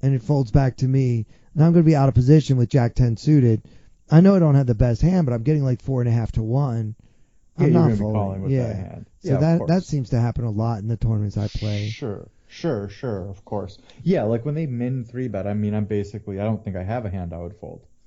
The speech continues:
Speaker 1: Yeah.
Speaker 2: You know?
Speaker 1: Yeah.
Speaker 2: Um, but, uh, yeah, I think they must be calculated different. They must be, like, two different stats on Hold'em Manager and, uh, Poker Tracker. Maybe on yours it's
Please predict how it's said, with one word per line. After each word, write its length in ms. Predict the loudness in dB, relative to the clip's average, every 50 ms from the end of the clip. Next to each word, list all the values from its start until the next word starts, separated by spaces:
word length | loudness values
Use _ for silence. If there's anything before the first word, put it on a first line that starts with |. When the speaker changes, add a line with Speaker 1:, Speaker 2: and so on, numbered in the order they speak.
| _ _
Speaker 1:
Yeah. 240 | -2 0 0 0 0
Speaker 2:
You 80 | 0 0
know? 360 | 0 -2 -2 -4 -6 -8 -12 -18 -20 -14 _
Speaker 1:
Yeah. 260 | 0 2 4 4 4 2
Speaker 2:
Um, 480 | 0 0 -2 -2 -4 -6 -8 -10 -12 -16 -18 -20 -20 _ _ _ _ _ -20 -20 _ -8
but, 240 | -8 -8 -6 -6
uh, 440 | -6 -6 -4 -6 -6 -8 -10 -12 -12 -14 -18 -20 _ _ _ _ _ _ _ _ _ _ _ _ _ _ _ _ _ _
yeah, 240 | -6 -4 -4 -4 -4 -4
I 80 | -6 -6
think 220 | -4 -4 -6 -4
they 100 | -4 -4
must 360 | -4 -2 -4 -4 -6 -8 -10 -14
be 80 | -14
calculated 640 | -10 -8 -8 -8 -8 -6 -6 -4 -4 -4 -4 -6 -6
different. 420 | -8 -10 -8 -8 -8 -8 -6 -4
They 80 | -2 -2
must 240 | 0 0 -2 -2 -4
be, 80 | -4
like, 160 | -4 -4 -4 -6
two 140 | -6 -6
different 300 | -6 -6 -4 -4 -6 -6
stats 380 | -6 -6 -6 -6 -4 -4 -6 -6
on 120 | -8 -8
Hold'em 260 | -6 -6 -6 -4 -4 -4
Manager 540 | -4 -2 -4 -4 -4 -4 -4 -4 -4 -4
and, 460 | -4 -4 -4 -4 -2 -2 -2 -2 -2 -2
uh, 260 | -2 -2 -2 -2 -4
Poker 360 | -6 -6 -6 -6 -6 -6 -8
Tracker. 540 | -8 -6 -4 -6 -4 -4 -4 -4 -6 -6 -8 -12 _ _ -20 _ _ -2
Maybe 260 | 0 2 2 2 2
on 160 | 2 2 0
yours 380 | 0 2 0 0 0 -2 -2 -4
it's 240 | -6 -6 -8 -12